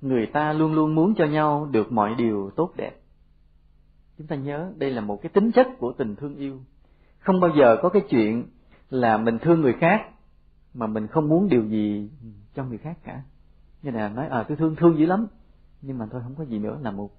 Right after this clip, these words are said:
một sự giả dối. Nên ở đây người ta đo cái tình thương của nhau bằng cái chỗ đó đó.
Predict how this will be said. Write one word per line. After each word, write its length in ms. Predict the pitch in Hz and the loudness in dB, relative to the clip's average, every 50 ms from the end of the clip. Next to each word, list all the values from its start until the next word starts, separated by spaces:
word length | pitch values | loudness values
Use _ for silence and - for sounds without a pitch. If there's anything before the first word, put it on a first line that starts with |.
| - - - _ - _ - | -20 -20 -20 _ -20 _ -20
một 140 | - 101 98 - - | -18 -18 -18 -16 -12
sự 80 | - 101 | -12 -10
giả 200 | 98 101 98 120 131 | -6 -6 -8 -6 -8
dối. 140 | 139 131 147 175 185 185 - _ - - - - - - - - | -10 -10 -10 -12 -16 -18 -20 _ -20 -20 -20 -20 -20 -20 -14 -6
Nên 120 | 147 143 135 | -4 -4 -2
ở 80 | 139 | 0
đây 400 | 139 - 139 139 131 131 131 127 - - - - - _ _ - | 2 4 4 4 2 0 -4 -8 -10 -16 -20 -20 -20 _ _ -8
người 240 | 131 113 110 110 107 | -8 -4 -4 -4 -2
ta 200 | - 135 139 151 | -2 -2 0 4
đo 380 | - 165 165 165 160 156 156 | 6 6 8 8 6 6 4
cái 100 | 151 - - | 2 -2 -4
tình 180 | - 120 113 107 | -4 -4 -4 -2
thương 220 | - 147 151 135 | -2 -4 -2 -2
của 80 | 131 143 | -2 -2
nhau 380 | 156 156 143 143 139 139 139 147 | -2 0 0 0 0 -2 -2 -4
bằng 140 | 117 104 104 | -4 -4 -4
cái 100 | 131 131 - | -6 -4 0
chỗ 160 | 113 104 131 | 0 0 0
đó 200 | 151 156 165 208 | 0 0 -2 -2
đó. 80 | 214 | -4